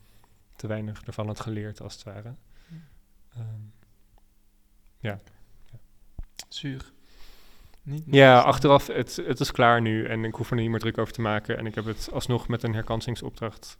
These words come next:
Speaker 1: eh, gehaald.
Speaker 2: Oh,
Speaker 1: En,
Speaker 2: fijn,
Speaker 1: ehm,
Speaker 2: chill.
Speaker 1: dus het is wat het is. En, eh, ik ben nu blij met het boek en het verhaal en vooral wat het nu teweeg heeft gebracht en wat, wat het, eh,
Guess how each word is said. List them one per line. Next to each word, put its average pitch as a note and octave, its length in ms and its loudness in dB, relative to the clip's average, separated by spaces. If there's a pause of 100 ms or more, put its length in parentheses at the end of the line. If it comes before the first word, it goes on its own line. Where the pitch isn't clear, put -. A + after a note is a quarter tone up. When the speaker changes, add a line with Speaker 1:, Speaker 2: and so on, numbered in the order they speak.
(100)
Speaker 1:
eh, A2 260 -8
gehaald. G#2+ 600 -10 (140)
Speaker 2:
Oh, A#2 60 -6
Speaker 1:
En, A2 120 -6
Speaker 2:
fijn, A2 240 -8
Speaker 1:
ehm, A2 120 -10
Speaker 2:
chill. A#2 200 -12 (920)
Speaker 1:
dus A#2 140 -2
het A#2 100 -10
is B2 140 -2
wat A#2 80 -2
het A2+ 120 -6
is. - 300 -6
En, A#2 400 -6 (100)
eh, - 100 -8 (480)
ik A2+ 120 -4
ben A#2+ 380 0
nu A#2 420 -2 (240)
blij G#2+ 680 0 (140)
met G#2+ 200 -6
het A2 120 -10
boek G2 280 -8 (180)
en G#2 100 -8
het G2+ 120 -10
verhaal G2 600 -8
en G2+ 320 -10 (720)
vooral G#2 440 0
wat G2 140 -4
het - 300 -12 (140)
nu A#2 180 -6
teweeg G#2+ 340 -4
heeft - 180 -10
gebracht - 640 -12 (180)
en A2 160 -10
wat, G#2+ 140 -10
wat A2+ 180 -12
het, - 260 -20
eh, G#2+ 80 -10